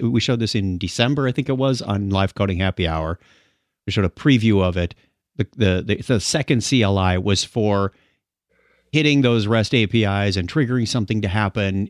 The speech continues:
in the instance, which is kinda cool when you think about it. You could do your, uh, you know, entire pipeline hitting the C I C D A P Is from a command line. So if you're a Unix scripter,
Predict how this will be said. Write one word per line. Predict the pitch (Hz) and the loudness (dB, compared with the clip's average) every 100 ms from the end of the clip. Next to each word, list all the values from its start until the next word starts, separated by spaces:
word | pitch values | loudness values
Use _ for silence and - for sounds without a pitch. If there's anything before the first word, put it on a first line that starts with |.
| _ | _
in | 131 117 110 | 0 2 2
the | 98 | 2
instance, | 104 113 - 90 80 - - _ - | 0 -2 -4 -8 -8 -10 -14 _ -2
which | 175 | 0
is | 165 | 0
kinda | - 190 | 2 2
cool | - 147 101 | 4 2 4
when | 95 | 0
you | |
think | 131 95 | -2 -4
about | 82 82 | -4 -4
it. | 82 | -2
You | 113 | -2
could | - 143 131 107 | 0 0 0 4
do | 131 | 4
your, | 117 107 98 95 95 92 - _ - _ _ _ | 4 4 2 0 0 -2 -4 _ -20 _ _ _
uh, | 101 85 80 80 76 - | -2 -2 -2 -4 -8 -4
you | 104 | -2
know, | 85 | -2
entire | - 107 82 | 0 -2 -2
pipeline | - 120 120 85 78 78 80 _ _ _ _ | 0 -2 0 -4 -4 -10 -12 _ _ _ _
hitting | - 120 107 | 0 2 2
the | 95 92 92 90 | 0 0 0 -2
C | 92 - 104 | -4 2 2
I | 92 | 2
C | - 95 | -2 0
D | 131 135 _ _ - | 0 0 _ _ -2
A | 101 | 0
P | 85 98 | 2 0
Is | 87 85 - - | 0 -4 -8 -10
from | - 156 135 | -2 2 2
a | |
command | 117 120 113 123 | 2 2 2 0
line. | 82 76 73 | -2 -8 -4
So | 107 92 | -2 -2
if | 90 | -2
you're | 98 87 82 | -4 -4 -2
a | |
Unix | 92 101 98 | 0 0 -2
scripter, | - - - 95 98 | -4 -6 -2 -2 -2